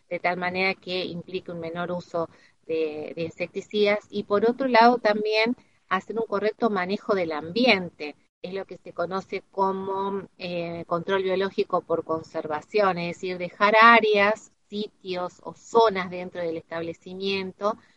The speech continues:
con vegetación espontánea, natural, que sea fuente de enemigos naturales que después puedan estar regulando las poblaciones de la plaga. Entonces, en general, en definitiva,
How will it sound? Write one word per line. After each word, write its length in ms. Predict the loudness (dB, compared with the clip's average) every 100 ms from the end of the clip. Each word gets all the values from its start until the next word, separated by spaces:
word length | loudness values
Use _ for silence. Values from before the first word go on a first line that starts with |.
| _
con 160 | -4 -4
vegetación 540 | -4 -6 -6 -8 -12
espontánea, 760 | -10 -6 -8 2 4 4 0 -6
natural, 600 | -10 -10 -4 0 0 -2 _ _
que 80 | -18
sea 240 | -8 -4 -4
fuente 720 | 0 4 4 2 -2 -4 -2
de 60 |
enemigos 480 | 0 0 -2 -8 -10
naturales 520 | -10 -8 -2 2 2 0
que 100 | -4
después 340 | -4 -4 -6 -4
puedan 300 | 0 0 0
estar 260 | -2 -2
regulando 480 | 0 0 0 -2 -4
las 140 | -8 -6
poblaciones 560 | -6 -6 -10 -16 -14
de 40 | -14
la 120 | -14
plaga. 440 | -4 -2 -2 -8 _ _ _ _ _
Entonces, 520 | -12 -12 -10 -12 -12
en 400 | -12 -12 -10 -12
general, 540 | -6 -2 2 6 6 6
en 100 | 0
definitiva, 640 | -6 -10 -12 -6 2 4